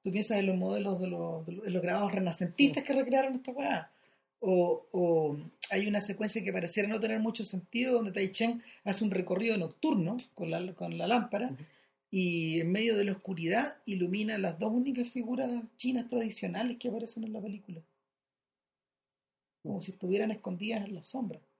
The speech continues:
Speaker 1: Y de repente aparecieran. Eh, te-, y esa es la otra sensación que la película te evoca. Te da la sensación de que la China real, ¿dónde está? Tú la andás buscando por todos lados.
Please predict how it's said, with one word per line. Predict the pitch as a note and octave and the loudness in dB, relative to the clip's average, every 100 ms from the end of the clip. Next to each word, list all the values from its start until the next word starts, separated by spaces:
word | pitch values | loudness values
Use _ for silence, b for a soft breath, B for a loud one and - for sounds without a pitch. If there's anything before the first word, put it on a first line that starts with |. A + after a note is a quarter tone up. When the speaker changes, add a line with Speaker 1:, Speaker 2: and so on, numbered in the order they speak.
| _ _ _ | _ _ _
Speaker 1:
Y | F3 | -6
de | E3 | -4
repente | F3 A3 G#3+ | -2 -2 -2
aparecieran. | G3+ F3+ F3 A#3 F#3+ E3 - _ _ _ _ _ _ _ _ _ _ _ _ _ - | -4 -6 -4 -2 -2 -6 -14 _ _ _ _ _ _ _ _ _ _ _ _ _ -2
Eh, | D#3+ D3+ D3+ D#3 D#3 D3+ D3 D#3+ _ _ _ _ - - _ | 0 2 2 2 2 0 -4 -8 _ _ _ _ -16 -16 _
te-, | A#3 - _ | -10 -10 _
y | F#3+ A3 | 2 2
esa | A#3 | 2
es | A#3+ | 0
la | A3 | 0
otra | A#3+ A#3+ | 0 -2
sensación | - A3+ A3+ B3 A#3 | -4 -6 -4 -4 -2
que | G#3 | -2
la | F#3+ | -2
película | F#3+ G#3 G3+ G3 | -2 -2 -4 -4
te | F3+ | 0
evoca. | A#3 A#3 D#3+ | 0 -2 -6
Te | E3+ | -4
da | E3+ | -2
la | F3+ | -2
sensación | F#3 F#3 G3 - G#3 | -4 -8 -6 -4 -2
de | G3 F3+ | -4 -4
que | E3 D#3+ b b b b | -6 -6 b b b b
la | E3+ D3 | -4 -2
China | - A3+ A3+ | 4 6 6
real, | G3 F3+ G3+ A3+ | 6 6 6 4
¿dónde | C4+ D#4+ | 2 2
está? | C#4 - F#3+ C4+ - - | -2 2 2 2 -4 -2
Tú | A#3+ | 0
la | G#3+ | 4
andás | A#3 A#3 | 4 4
buscando | G#3+ B3+ B3 | 6 6 6
por | G3+ F#3 | 4 2
todos | C4 C#4 B3+ | 6 6 6
lados. | F4 E3 | 4 2